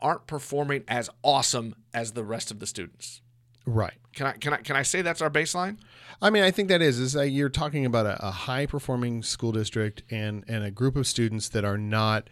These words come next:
Speaker 2: at that same level as a whole. Um, obviously, every individual case is different.
Speaker 1: Right,
Speaker 2: and
Speaker 1: there are
Speaker 2: what have
Speaker 1: varying
Speaker 2: you.
Speaker 1: levels of that.
Speaker 2: Right.
Speaker 1: But I, but I, but I,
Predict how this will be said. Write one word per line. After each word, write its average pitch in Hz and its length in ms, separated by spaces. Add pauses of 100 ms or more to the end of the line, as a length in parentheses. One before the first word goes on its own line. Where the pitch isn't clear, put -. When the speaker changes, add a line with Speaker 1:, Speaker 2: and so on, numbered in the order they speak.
(580)
Speaker 2:
at 117 220
that 113 200
same 127 400
level 104 360
as 104 180
a 110 40
whole. - 300 (720)
Um, 98 580
obviously, 107 420
every 107 200
individual 104 380
case 98 240
is 95 100
different. 151 360 (160)
Speaker 1:
Right, 233 140
Speaker 2:
and 117 60
Speaker 1:
there 226 80
are 220 40
Speaker 2:
what 95 60
have 277 100
Speaker 1:
varying 247 200
Speaker 2:
you. 185 80
Speaker 1:
levels 151 420
of 117 340
that. 90 240 (260)
Speaker 2:
Right. 117 280
Speaker 1:
But 165 120
I, 160 140 (120)
but 156 240
I, 151 140
but 156 180
I, 156 140